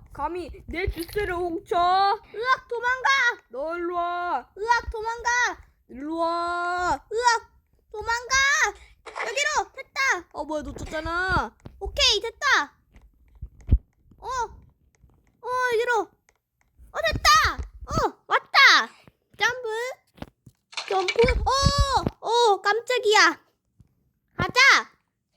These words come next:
Speaker 2: 사다리 타고 올라가. 자, 가자. 점프,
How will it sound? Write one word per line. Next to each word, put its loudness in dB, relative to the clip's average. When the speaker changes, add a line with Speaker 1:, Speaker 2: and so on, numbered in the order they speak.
Speaker 2:
사다리 2
타고 2
올라가. 4
자, -8
가자. 2
점프, -6